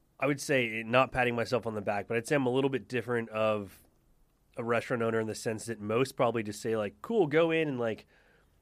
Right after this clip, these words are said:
you know, we'll have a gift card for you," whatever. I actually like to try to eat lunch or have a drink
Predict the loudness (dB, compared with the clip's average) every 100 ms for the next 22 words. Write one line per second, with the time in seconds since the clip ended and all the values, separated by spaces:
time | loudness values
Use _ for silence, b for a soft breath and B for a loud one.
0 | -14 -8 -6 -4 -4 -4 -4 -4 -2 0
1 | 0 0 -6 -4 -4 -2 -4 -6 b b
2 | b b -2 0 0 -2 -4 -6 -8 -6
3 | -6 -6 -10 -10 _ _ _ _ -14 -6
4 | -6 -6 -6 -2 -2 -2 -6 -8